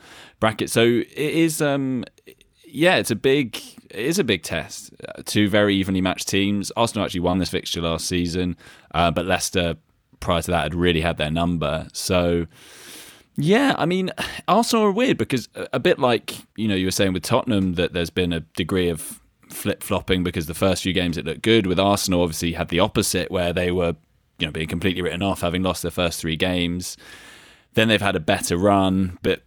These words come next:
in amongst that, they did draw at home with Crystal Palace thanks to a last-minute goal, at which point it was back to this Arsenal team's going nowhere, Arteta's useless. So, yeah, I, I, I think this will be very revealing. Obviously, their last game against Aston Villa,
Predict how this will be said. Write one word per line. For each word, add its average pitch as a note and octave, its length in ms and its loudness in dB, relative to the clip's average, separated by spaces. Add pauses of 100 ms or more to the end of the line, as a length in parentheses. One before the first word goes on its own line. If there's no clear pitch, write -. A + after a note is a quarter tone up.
in G2+ 100 2
amongst F#2+ 340 2
that, D#2+ 140 0
they F2 80 -4
did E2 160 -2
draw F2 200 2
at - 80 -2
home F2 180 2
with E2 140 -2
Crystal - 260 -6
Palace F2+ 340 -2
thanks D#2+ 200 -4
to F#2 80 -2
a - 20 0
last-minute E2 460 0
goal, F2 320 6
at D#2+ 80 0
which - 180 -4
point D#2+ 160 0
it B1 60 -6
was D#2 100 -6
back - 400 -2
to E2 460 -2 (220)
this E2+ 180 -4
Arsenal D#2 240 -4
team's - 200 -2
going D#2 200 -2
nowhere, D#2+ 400 0
Arteta's D#2 440 -6
useless. E2+ 440 -2
So, F2+ 340 4 (220)
yeah, E3+ 500 4
I, G#2+ 100 2 (120)
I, G2+ 260 -4
I C3+ 60 2
think F3 180 0
this E3 180 0
will D3+ 120 0
be C#3+ 80 0
very C#3+ 180 4
revealing. C#3 480 4
Obviously, G2+ 240 -2
their A#2 140 2
last A#2+ 260 0
game A2 220 -2
against G2 200 -4
Aston G2 260 -2
Villa, G#2 380 4